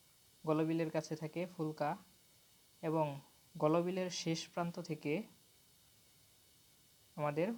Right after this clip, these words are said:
পটকা শুরু হয়। যদি আমরা রুই মাছের এই পটকাটাকে জুম করে বাইরে বের করে আনি, তাহলে আমরা পটকার এরকম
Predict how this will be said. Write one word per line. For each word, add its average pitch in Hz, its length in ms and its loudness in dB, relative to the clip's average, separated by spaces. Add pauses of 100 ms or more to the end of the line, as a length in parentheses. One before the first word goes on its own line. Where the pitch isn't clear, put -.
(220)
পটকা 175 440 -2 (120)
শুরু 160 360 -4
হয়। 147 260 -6 (1800)
যদি 160 160 2
আমরা 170 300 4
রুই 160 160 4
মাছের 165 360 -2
এই 151 120 -2
পটকাটাকে 156 600 -4
জুম 156 340 -2
করে 170 320 0 (400)
বাইরে 156 240 4
বের 143 160 2
করে 143 200 -2
আনি, 147 320 -4 (3500)
তাহলে 165 460 0 (1500)
আমরা 160 380 -2 (220)
পটকার 185 460 -2
এরকম 185 440 0